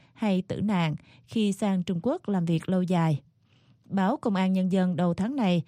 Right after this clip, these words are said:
có bài cảnh báo về những rủi ro mà người lao động chui Việt Nam phải đối mặt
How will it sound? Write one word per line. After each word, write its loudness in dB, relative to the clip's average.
có -2
bài 2
cảnh -2
báo 2
về 2
những 0
rủi 0
ro 2
mà 0
người 2
lao 0
động 0
chui 0
Việt -4
Nam 0
phải -2
đối -2
mặt -2